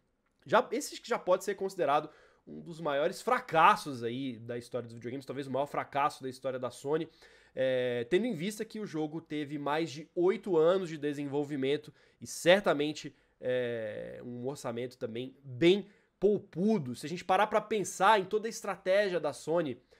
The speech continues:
é, especialmente a partir de dois mil e vinte e quatro, que eles vêm falando em seus mais recentes relatórios fiscais, no que eles, né, tão, tão querendo fazer um foco em jogos como serviço, certamente é algo que deve fazer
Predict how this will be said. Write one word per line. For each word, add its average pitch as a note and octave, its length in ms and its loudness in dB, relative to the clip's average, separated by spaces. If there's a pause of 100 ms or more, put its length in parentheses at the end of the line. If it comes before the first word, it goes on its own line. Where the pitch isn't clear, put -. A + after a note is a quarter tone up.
(220)
é, G#2 380 -8
especialmente A3+ 640 0
a G3 60 -2
partir F3 300 -6
de F3+ 80 -10
dois D#3+ 140 -2
mil E3 100 -8
e D#3+ 40 -10
vinte D#3 140 -14
e - 40 -20
quatro, F3+ 320 0
que F#3 100 -8
eles D#3+ 120 -6
vêm F#3 140 -4
falando F3 280 0
em D#3+ 40 -8
seus D#3+ 200 -10
mais D#3+ 160 -4
recentes D#3+ 300 -12
relatórios D3+ 380 -10
fiscais, D3 400 -4 (360)
no C#3+ 80 -12
que E3 140 -2
eles, D#3+ 460 0
né, C#3 260 0
tão, C3+ 320 -4
tão A#2+ 560 -4 (440)
querendo F#3+ 420 8
fazer D#3 260 2
um D#3 100 -2
foco D#3 520 0 (300)
em A#3 200 2
jogos F#3 380 4
como F3+ 220 -4
serviço, G3 480 -4
certamente F3 580 -2
é F3 40 2
algo D#3 260 2
que - 120 -20
deve D#3+ 400 2
fazer D3 360 -2